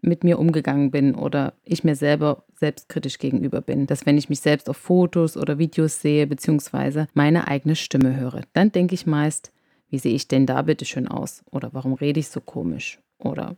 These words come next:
"Wieso sieht man da meine Falten so gut? Warum lache ich so schrill?" Und, und, und. Vielleicht kennt ihr das ja auch. An guten Tagen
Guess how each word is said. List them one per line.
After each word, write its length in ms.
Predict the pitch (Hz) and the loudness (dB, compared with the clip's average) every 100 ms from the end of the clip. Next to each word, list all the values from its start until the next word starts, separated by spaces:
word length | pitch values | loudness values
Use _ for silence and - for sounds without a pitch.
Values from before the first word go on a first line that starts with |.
| _ | _
"Wieso 180 | 139 143 | -6 -4
sieht 200 | 143 135 | -2 0
man 140 | 139 | 2
da 80 | 135 | 2
meine 240 | 135 135 | 2 0
Falten 340 | 143 151 151 151 | 0 2 2 0
so 140 | 151 | -4
gut? 320 | - 147 143 151 | -2 -2 -2 -4
Warum 280 | 139 135 135 | -2 0 0
lache 240 | 147 - | 0 0
ich 140 | 143 | -4
so 120 | - 147 | -2 -2
schrill?" 400 | - 160 151 - | 0 0 0 2
Und, 380 | 165 180 185 - | 2 4 4 2
und, 260 | 143 143 - | 2 2 0
und. 260 | - 131 - _ _ | -8 -8 -10 _ _
Vielleicht 300 | 196 226 - | 2 2 2
kennt 180 | 175 165 | -2 0
ihr 60 | - | -4
das 160 | 165 | -6
ja 160 | 185 - | -8 -8
auch. 260 | - - - _ _ _ _ - | -12 -14 -20 _ _ _ _ 0
An 120 | 156 | 2
guten 300 | 208 233 233 | 2 2 0
Tagen 480 | - 196 196 214 | 0 -4 -2 -2